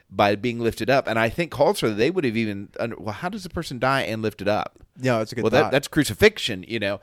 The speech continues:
Speaker 2: Yeah,
Speaker 1: And
Speaker 2: or that's
Speaker 1: so
Speaker 2: at the, that's at the very end of, of, of the
Speaker 1: Right.
Speaker 2: age. So what, what you just said there sparked another thing in my, in my mind.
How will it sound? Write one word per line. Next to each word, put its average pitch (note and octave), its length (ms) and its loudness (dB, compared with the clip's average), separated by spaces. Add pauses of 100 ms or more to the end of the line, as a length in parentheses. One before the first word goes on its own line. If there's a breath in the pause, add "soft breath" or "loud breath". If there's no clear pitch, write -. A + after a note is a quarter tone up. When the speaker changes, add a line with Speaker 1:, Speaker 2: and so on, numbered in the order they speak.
(120)
Speaker 2:
Yeah, A2 240 -2
Speaker 1:
And B2+ 140 6
Speaker 2:
or C3+ 100 8
that's B2+ 200 6
Speaker 1:
so - 80 4
Speaker 2:
at G#2+ 80 0
the, B2+ 160 -2
that's B2 280 0
at A2+ 100 -8
the A#2+ 80 -8
very A2+ 600 2
end A2+ 340 0
of, G#2 240 -4 (420)
of, A2 240 -4
of A2 280 -4
the A2 180 2
Speaker 1:
Right. G2+ 240 4
Speaker 2:
age. - 220 -8 (400 loud breath)
So E3+ 200 8
what, D3+ 300 4
what C#3+ 300 -2
you D3+ 240 -6
just D3+ 180 -8
said C3+ 160 -6
there A2 160 -4
sparked A2+ 320 -4
another A2 240 -6
thing G#2+ 240 -10
in G#2 100 -10
my, G2+ 120 -10
in G#2+ 100 -6
my G2+ 140 -6
mind. G2+ 400 -6